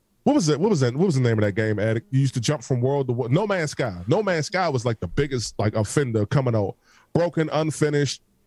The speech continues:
didn't live up to its full potential at cur-, at said time. That was real ugly. Dude took, you know, the, the, the, the owner, he took y'all money and he went on vacation. He said, "I'm not gonna tweet for a minute, but I got my feet kicked up, you know, looking through the water and all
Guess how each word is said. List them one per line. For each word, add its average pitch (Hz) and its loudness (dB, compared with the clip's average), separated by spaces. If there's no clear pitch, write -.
didn't 147 2
live 143 2
up 139 0
to 139 0
its 123 -4
full 143 0
potential 139 0
at 135 0
cur-, 156 0
at 127 -2
said 135 0
time. 135 0
That 175 2
was 156 0
real 160 2
ugly. 107 -2
Dude 175 2
took, 202 -2
you 190 2
know, 120 2
the, 135 2
the, 127 -6
the, 123 4
the 113 2
owner, 151 2
he 143 6
took 196 -2
y'all 170 2
money 143 0
and 175 4
he 214 4
went 185 2
on 135 0
vacation. 113 -2
He 135 0
said, 135 2
"I'm 165 0
not 156 -2
gonna 123 -2
tweet 127 -2
for 120 -2
a 113 0
minute, 117 2
but 139 2
I 160 2
got 156 -2
my 143 -2
feet - -2
kicked 147 -2
up, 127 0
you 156 2
know, 113 2
looking 139 0
through 156 2
the 131 2
water 127 2
and 101 -2
all 95 -2